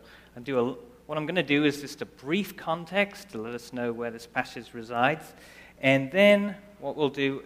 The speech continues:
is I'm gonna issue two challenges and a warning.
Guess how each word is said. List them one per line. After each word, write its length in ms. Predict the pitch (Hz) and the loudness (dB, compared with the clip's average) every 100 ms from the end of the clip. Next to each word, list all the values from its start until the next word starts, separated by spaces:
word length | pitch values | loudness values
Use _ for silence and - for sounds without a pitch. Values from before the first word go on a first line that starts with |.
| 135 | -8
is 140 | 127 | -4
I'm 120 | 127 | -4
gonna 200 | 123 123 - | -4 -8 -8
issue 440 | 139 - 131 123 120 - _ _ _ | -10 -10 -8 -8 -10 -18 _ _ _
two 300 | - 214 240 | -8 -6 -6
challenges 840 | - 151 117 113 113 135 156 - - _ _ - - | -4 -2 -2 -2 -2 -2 -2 -10 -20 _ _ -20 -10
and 180 | 123 123 | -6 -6
a 60 | |
warning. 460 | 127 151 165 110 92 | -4 -4 -4 -6 -12